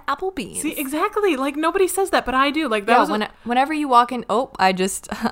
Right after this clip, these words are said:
Speaker 1: <laughs>
Speaker 2: You interrupted me. <gasps> Good job,
Speaker 1: Whenever
Speaker 2: Emily.
Speaker 1: I go into Applebee's, I'm like, "It's dead here. How are they still in business?" But, uh, yeah.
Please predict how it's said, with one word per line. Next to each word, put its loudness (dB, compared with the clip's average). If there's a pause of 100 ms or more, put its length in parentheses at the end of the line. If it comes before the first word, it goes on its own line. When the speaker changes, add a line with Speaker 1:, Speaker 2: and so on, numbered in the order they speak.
(160)
Speaker 1:
<laughs> -10
Speaker 2:
You -4
interrupted -4
me. -6
<gasps> -8
Good -6
job, 0
Speaker 1:
Whenever 2
Speaker 2:
Emily. 2
Speaker 1:
I 0
go 0
into -4
Applebee's, -4 (440)
I'm -4
like, -4 (560)
"It's -14
dead 0
here. -8
How -8
are -4
they -8
still -12
in -10
business?" -10 (1700)
But, 0
uh, -2
yeah. -14